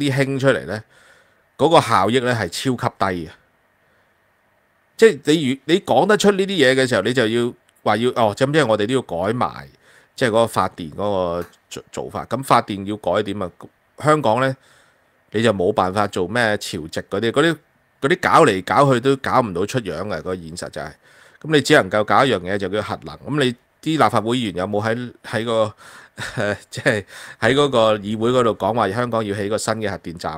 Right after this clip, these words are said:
啊？你夠唔夠膽咁講先？你哋班人啊，即係，即係 <laughs> 個現實就係呢，佢哋呢就係佔了便宜又賣瓜。而家即係香港有一班從政嘅人就係，哦，我哋，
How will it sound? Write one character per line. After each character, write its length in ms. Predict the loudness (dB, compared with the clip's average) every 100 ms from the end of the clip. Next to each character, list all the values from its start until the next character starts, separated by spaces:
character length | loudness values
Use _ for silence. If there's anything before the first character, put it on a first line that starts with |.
| -12
啊？ 80 | -18 _ _ _ _ _ _
你 100 | 2
夠 160 | 8 8
唔 40 |
夠 160 | 10 8
膽 120 | 8
咁 160 | 4 2
講 260 | 2 0 -2
先？ 160 | -6
你 60 | -4
哋 180 | -4 -4
班 180 | -6 -8
人 160 | -10 -14 _ _ _ _ _ _ _ _ _ -8
啊， 160 | -8 -6
即 100 | -2
係， 180 | -2 0
即 100 | 4
係 280 | 4 4 -6 -10 -14
<laughs> 220 | -20 4
個 140 | 4
現 80 | 6
實 340 | 0 2 4
就 120 | 4 4
係 100 | 4
呢， 160 | 2 -4 -20 -20 -20 _ _ _ _ _ _ _ _ _ _ _
佢 200 | 4 6
哋 160 | 8 6
呢 140 | 6
就 120 | 4 2
係 160 | 0 -4 -10
佔 360 | -2 0 2
了 200 | 0 -2
便 260 | -4 -8 -12 -12
宜 200 | -12 -6
又 160 | -6
賣 260 | -4 -6 -4
瓜。 180 | 2 2
而 80 | 2
家 180 | -2 0
即 100 | 2
係 120 | 2
香 160 | 0
港 140 | 0 -2
有 100 | -4
一 40 |
班 180 | -4 -6
從 160 | -6 -14 -12
政 160 | -12
嘅 140 | -10 -10
人 140 | -10
就 80 | -16
係， 40 | -20 _ _ _ _ _ _ _ -2
哦， 180 | 0 2
我 180 | 2 4
哋， 320 | 2 0